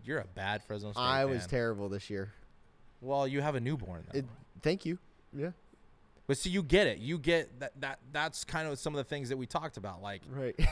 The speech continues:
Speaker 2: <laughs>
Speaker 1: I can't take, my five-year-old's not gonna make even halftime at an eight o'clock start, right? I would love to go, and I saw some, some of the guys were pretty pissed, and, uh, but that's the other thing. Like,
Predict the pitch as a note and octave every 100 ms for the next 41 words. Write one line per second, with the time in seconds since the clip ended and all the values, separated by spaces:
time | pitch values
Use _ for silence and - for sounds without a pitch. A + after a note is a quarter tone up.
0 | - A3 - C3+ - A3 - G3+ F#3+ C#3
1 | C#3+ C#3+ - G3 G3+ D#3 C#3 A2+ D3 D3
2 | C3+ B2 B2+ A#2+ B2+ A#2 G#2 D#3+ - -
3 | G#2+ G2 F#2 - - G#2 A2 A#2 - G#2+
4 | G2 - G2 E2+ - - - - - -
5 | - - F#2+ F#2+ - A2+ B2+ A#2 C#3+ -
6 | F#2+ F2+ E2+ A#2 C#3+ - D#3 - C3 G#2+
7 | - B2 G#2 G2 G2+ F#2+ F#2 - F2+ -
8 | F2+ F2 - - E2 E2 - - - -
9 | - - - - - - - A#2+ C#3+ C#3+
10 | B2 A#2+ A2 - C#3 G2 F#2 F2+